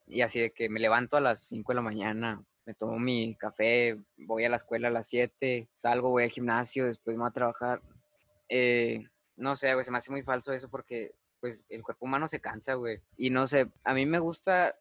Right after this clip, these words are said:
tenerlo equilibrado. Por ejemplo, cuando iba a la escuela, si iba a la escuela, nunca he sido una persona inteligente en sección, o sea, no inteligente, sino siempre me ha dado hueva, <laughs> güey.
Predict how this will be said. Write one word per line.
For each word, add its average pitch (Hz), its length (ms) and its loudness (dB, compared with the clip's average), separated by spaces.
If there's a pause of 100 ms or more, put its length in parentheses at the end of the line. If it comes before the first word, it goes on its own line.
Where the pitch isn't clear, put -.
(100)
tenerlo 135 240 -2
equilibrado. 143 420 0
Por 147 80 -6
ejemplo, 147 200 -6
cuando 135 200 -4
iba 151 80 4
a 180 60 4
la 185 60 2
escuela, 156 580 -2
si 135 140 -6
iba 147 100 2
a - 20 4
la 165 60 0
escuela, 135 440 -10 (220)
nunca 147 220 -2
he - 20 0
sido 175 140 -4
una 190 120 2
persona 165 540 0 (500)
inteligente 143 520 -4
en 175 80 -2
sección, 151 420 -2
o 156 80 0
sea, 156 220 6 (260)
no 139 140 0
inteligente, 165 480 0
sino 147 400 0 (480)
siempre 143 220 -6
me 160 80 2
ha 165 40 4
dado 175 120 4
hueva, 151 280 0
<laughs> 156 80 0
güey. 139 100 -4